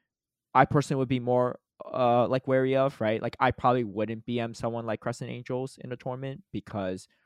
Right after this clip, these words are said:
or a Japanese player, because, of course, like, that, they may take more offense to it. And,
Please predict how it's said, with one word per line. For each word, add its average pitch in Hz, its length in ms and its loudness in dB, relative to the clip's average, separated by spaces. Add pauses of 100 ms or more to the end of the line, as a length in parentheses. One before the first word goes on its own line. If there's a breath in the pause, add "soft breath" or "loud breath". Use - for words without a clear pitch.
(100)
or 113 100 -4
a - 40 -10
Japanese 113 360 -6
player, 127 220 -2
because, - 400 -10 (360)
of - 60 -14
course, 123 220 -4
like, 110 140 -6
that, 101 160 0 (260)
they 120 120 -2
may 123 100 -4
take 117 180 -8
more 104 120 -4
offense 95 280 -6
to 131 100 -2
it. 135 200 -4
And, 92 320 -10